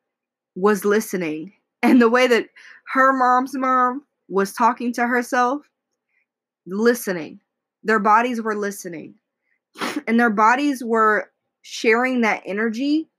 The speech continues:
with the babies that they carried. For the father's side of things, again, he's gonna carry the trauma of his mother and his mother's mother and their mother's mothers, 'cause the mother is the root of all. So,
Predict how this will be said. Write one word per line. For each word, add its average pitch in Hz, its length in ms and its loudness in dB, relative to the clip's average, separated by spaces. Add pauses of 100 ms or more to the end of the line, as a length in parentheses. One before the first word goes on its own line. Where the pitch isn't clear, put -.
(480)
with 226 360 2
the 208 120 2
babies 214 540 2
that 190 180 -2
they 175 100 0
carried. 160 560 -6 (680)
For 269 120 -2
the 240 140 2
father's 294 580 2
side 196 260 2
of 180 140 -6
things, - 800 -12 (1000)
again, 220 480 -2
he's 226 320 -4
gonna 214 220 -4
carry 208 320 0
the 185 120 -2
trauma 196 440 0
of 170 220 -4
his 233 240 -4
mother 165 500 -6
and 190 140 -4
his 233 300 0
mother's 175 380 0
mother 160 340 -8 (100)
and 196 200 -4
their 240 140 2
mother's 170 440 0
mothers, - 340 -8 (380)
'cause 220 200 0
the 220 100 2
mother 277 340 4
is 214 140 2
the 190 120 2
root 190 240 0
of 156 140 -4
all. 165 340 2
So, 196 540 -2